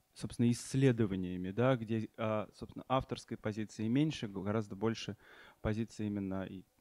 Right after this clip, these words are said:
м, исследовательской, которая, а, м, с огромным уважением и деликатностью относится к естественному ходу,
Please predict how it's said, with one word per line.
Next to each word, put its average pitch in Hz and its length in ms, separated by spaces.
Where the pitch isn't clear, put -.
м, 98 340
исследовательской, 117 920
которая, 101 600
а, 101 420
м, 104 280
с - 80
огромным 110 460
уважением 104 640
и 104 180
деликатностью 110 720
относится 110 460
к - 100
естественному 113 640
ходу, 104 440